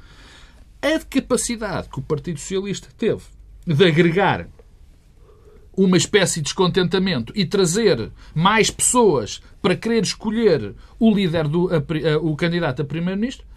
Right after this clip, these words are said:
é, convenhamos, baixa. Aquilo que António José Seguro tem dito, António Costa e Jorge Coelho, de que está a ser um brutal sucesso a questão dos simpatizantes,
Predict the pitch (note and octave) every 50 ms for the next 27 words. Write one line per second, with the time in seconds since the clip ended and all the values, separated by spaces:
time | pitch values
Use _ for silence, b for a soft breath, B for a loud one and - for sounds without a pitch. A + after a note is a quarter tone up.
0 | - - F3 F3 F3 F3 - - - - - - - - C3 A2 G#2 A2+ A#2+ A2+
1 | G#2+ A2 A2 - - - - A#2 G#2+ F2 - - - - - - - _ B D2
2 | C#2+ B B B B B B B B B B B - - G#2+ - - D#3 D#3 D3+
3 | D3 C#3 C3 - D#3+ D3+ C3+ E3 D3+ D3+ C3+ D3+ D#3+ D3+ C#3+ - - E3 F3 E3
4 | D#3 C3+ - F3+ F#3 F#3 G3+ A#3+ G#3+ D#3+ - - B2 A2+ A2+ A2+ D#3 D3+ D#3 D#3+
5 | D3 - G#3+ G#3 E3+ C3+ - - - A2 A2 A2 C#3+ D3 D3 D3 C#3+ - - -
6 | F#3 F3+ D#3 C3 A#2 A2 A2+ B2+ C3+ C#3+ C3+ - - - - E3 C#3+ D3 - F3
7 | D#3+ D3+ C#3+ C#3 C#3 E3+ E3 - - G3+ F#3 E3 C#3 - - - C#3+ - - G3
8 | F#3 B2 - - - - - b b b b b b b b - D#3 C#3 - -
9 | B2+ A#2 A#2+ C3 - F#3 F3+ F3 G#3+ G#3 - B3 A#3 G3 G#3+ A3 A#3 A#3+ - -